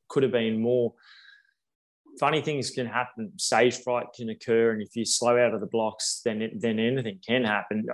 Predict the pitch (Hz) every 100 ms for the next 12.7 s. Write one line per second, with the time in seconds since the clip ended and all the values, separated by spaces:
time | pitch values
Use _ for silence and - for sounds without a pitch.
0 | 117 - - 135 131 120 120 107 104 107
1 | - 110 107 - 107 101 104 95 98 101
2 | - 107 101 101 98 98 107 127 120 113
3 | - 117 107 95 95 104 - - 107 104
4 | 113 110 101 101 _ _ _ _ _ 110
5 | 101 98 98 95 - 113 120 123 - -
6 | _ - 107 104 101 101 107 117 - -
7 | 110 110 107 95 98 104 113 104 101 101
8 | 110 113 110 107 _ 110 107 - 117 107
9 | 120 135 131 120 117 110 - _ _ _
10 | 123 120 104 95 101 117 113 127 107 95
11 | - - - _ - 107 - 127 120 104
12 | 117 110 98 - 135 - 131